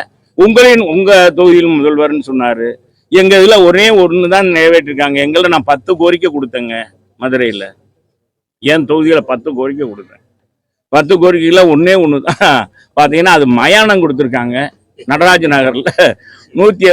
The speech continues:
ஒரு கோடி ஐம்பத்தோரு லட்சம் ரூபாயில. வேற அதெல்லாம் செய்யவே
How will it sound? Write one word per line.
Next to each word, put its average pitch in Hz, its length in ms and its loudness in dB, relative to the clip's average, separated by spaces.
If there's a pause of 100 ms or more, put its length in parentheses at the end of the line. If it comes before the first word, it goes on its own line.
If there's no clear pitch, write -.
(160)
ஒரு 165 180 2
கோடி 170 200 2 (100)
ஐம்பத்தோரு 147 440 -2
லட்சம் 123 280 -6
ரூபாயில. 123 300 0 (260)
வேற 175 240 4
அதெல்லாம் 165 360 0 (1400)
செய்யவே 143 340 2